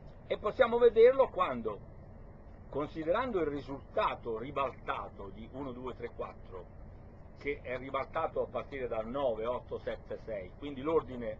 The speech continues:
decrescente dei numeri, moltiplicato per nove, ossia per il numero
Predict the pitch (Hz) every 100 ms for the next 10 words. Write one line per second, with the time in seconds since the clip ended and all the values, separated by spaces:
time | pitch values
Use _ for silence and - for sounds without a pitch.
0 | - 127 - 127 120 - 143 117 113 107
1 | 107 104 92 90 110 160 - - - -
2 | - - - - - - - - - 160
3 | 226 262 262 254 233 196 127 - 117 135
4 | 151 - 156 196 160 165 233 277 - -
5 | - - - - 156 - 214 151 147 147
6 | 175 208 160 123 120